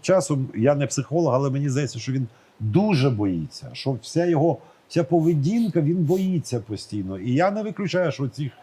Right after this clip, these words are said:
шість лідерів держав, що саме для того, щоб не, не, тому що дійсно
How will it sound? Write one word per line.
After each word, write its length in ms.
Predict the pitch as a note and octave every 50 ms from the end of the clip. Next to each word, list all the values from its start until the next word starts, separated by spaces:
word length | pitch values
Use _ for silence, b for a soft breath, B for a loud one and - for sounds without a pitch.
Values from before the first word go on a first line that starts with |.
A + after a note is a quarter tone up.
| b b b b
шість 420 | b - - D#3+ D3 G#2+ - - C#3
лідерів 420 | C#3+ C#3+ C3+ A#2+ B2 A#2+ A#2+ A2
держав, 480 | A#2+ C3+ B2+ B2+ F#3+ G#3+ A3 A#3 E3+ - B B B B B B B
що 180 | - - C#3+
саме 400 | B2+ - - F3 G3 F#3+ F#3 F3+
для 160 | D#3+ C#3+ D#3 D3
того, 300 | - F#3+ G3 G3 F#3+ E3+
щоб 240 | - D#3+ D#3 C#3+
не, 200 | D#3 D#3+ D#3 D#3
не, 220 | D3+ D#3 D#3 D#3 D3+
тому 280 | B2 - D3 E3 E3+
що 140 | D#3 - D3
дійсно 500 | C3+ C3+ F3+ G3 E3 - D3 D3+ C#3 A#2+